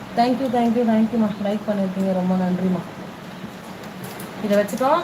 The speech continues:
எல்லாமே ஃபுல்லா வச்சாச்சா? இப்ப வந்து நம்ம வந்து இந்த கப் ஷேப் வந்து கொஞ்சம் லூஸ் வைக்க போறோம். ஏன்னா அவங்க வந்து இந்த பிளவுஸ் டைட்டா இருக்கு சொல்லிருக்காங்கல்ல. இங்க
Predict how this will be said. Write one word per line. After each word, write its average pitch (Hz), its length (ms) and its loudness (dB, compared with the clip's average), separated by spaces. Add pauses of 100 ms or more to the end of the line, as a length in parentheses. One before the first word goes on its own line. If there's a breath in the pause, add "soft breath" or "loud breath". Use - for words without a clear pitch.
(140)
எல்லாமே 220 280 2
ஃபுல்லா 247 240 4
வச்சாச்சா? 233 340 2
இப்ப 220 140 -2
வந்து 254 160 4
நம்ம 233 160 4
வந்து 247 160 2
இந்த 240 160 -2
கப் 214 160 2
ஷேப் 233 160 2
வந்து 247 160 0
கொஞ்சம் 214 240 2
லூஸ் 247 220 -2
வைக்க 202 200 -2
போறோம். 202 280 4
ஏன்னா 226 180 0
அவங்க 208 140 2
வந்து 220 140 0
இந்த 202 140 0
பிளவுஸ் 226 240 0
டைட்டா 202 240 2
இருக்கு 196 180 -2
சொல்லிருக்காங்கல்ல. 196 520 0 (3500)
இங்க 185 120 0